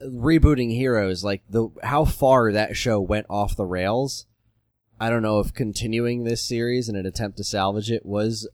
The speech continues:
a smart idea. I guess it, it technically could have been.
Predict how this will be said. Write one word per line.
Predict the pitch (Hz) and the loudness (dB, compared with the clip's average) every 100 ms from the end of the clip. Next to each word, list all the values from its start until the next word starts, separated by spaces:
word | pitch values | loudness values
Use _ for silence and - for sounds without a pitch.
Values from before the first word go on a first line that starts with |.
| _ _ - | _ _ -8
a | 120 | -6
smart | 131 127 135 | -4 -2 -2
idea. | 135 139 139 | -2 -2 -2
I | 98 | -2
guess | 95 113 | -4 -6
it, | - - | -8 -10
it | 101 - | -10 -8
technically | 110 117 104 92 | -8 -8 -10 -8
could | - 104 | -4 -4
have | 113 | -2
been. | 127 131 147 | -2 -2 -6